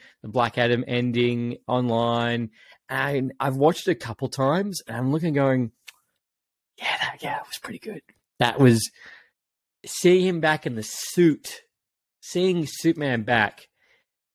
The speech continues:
is just fantastic, fantastic feeling, and I'm so glad he is. So props to The Rock and his team. <coughs> Sorry, excuse me. For getting him back. And look,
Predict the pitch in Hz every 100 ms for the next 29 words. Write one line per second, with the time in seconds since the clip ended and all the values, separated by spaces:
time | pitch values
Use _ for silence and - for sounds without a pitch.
0 | _ _ _ 123 120 131 - 127 110 131
1 | 113 - 117 - 120 110 107 - - -
2 | 104 90 90 104 110 104 98 _ _ _
3 | _ _ 117 127 - 135 135 127 123 117
4 | 120 107 110 113 110 110 _ _ _ -
5 | 117 110 - 156 151 - 156 139 131 123
6 | - 120 113 123 123 127 113 110 - 120
7 | 117 104 110 _ _ - - - - -
8 | - - 110 101 113 123 _ - _ _
9 | _ _ _ _ _ _ _ _ _ _
10 | 120 123 120 110 113 107 104 107 - -
11 | - - _ 127 120 117 117 110 107 _
12 | _ _ _ _ 147 185 -